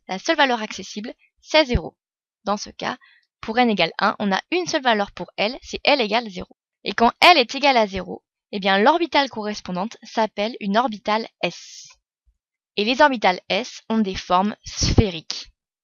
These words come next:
comme ceci. Donc lorsque n égale un, on a forcément L qui est égal à zéro et une orbitale S qui a la forme d'une sphère. Donc la zone de l'espace dans laquelle il est le plus probable de trouver l'électron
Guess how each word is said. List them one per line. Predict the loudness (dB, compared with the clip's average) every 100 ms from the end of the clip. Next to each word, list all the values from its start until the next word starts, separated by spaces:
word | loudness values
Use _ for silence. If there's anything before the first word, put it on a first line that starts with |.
| _ _ _ _ _
comme | -4 -2
ceci. | -4 -6 -8 -10 _ _ _ _ _ _ _ -8
Donc | -4 0
lorsque | 0 0 -4 0
n | 2
égale | 2 2 0 -2
un, | -2 0
on | 0
a | -2
forcément | 0 -2 -2 -2 -2 0 0
L | 0 0
qui | -4
est | -4
égal | -4 -4
à | -4
zéro | -6 -8 -8 -14 _
et | 2 2
une | 4
orbitale | 2 0 -4 -6
S | -8 -10 -12 -20 -20 _
qui | 2
a | 4
la | 4
forme | 4 2 2
d'une | 0 -6
sphère. | -6 -6 -8 -8 -20 -10 -6
Donc | -6 -6 2
la | 6 6
zone | 4 0 -2 -4 _
de | 0
l'espace | 0 0 -2 -4 -4 -2
dans | 2
laquelle | 2 2 -4 -6 -8
il | -6
est | -8
le |
plus | -10 -10 0 0
probable | 2 2 2 2
de |
trouver | -6 -6 -6
l'électron | -8 -12 -12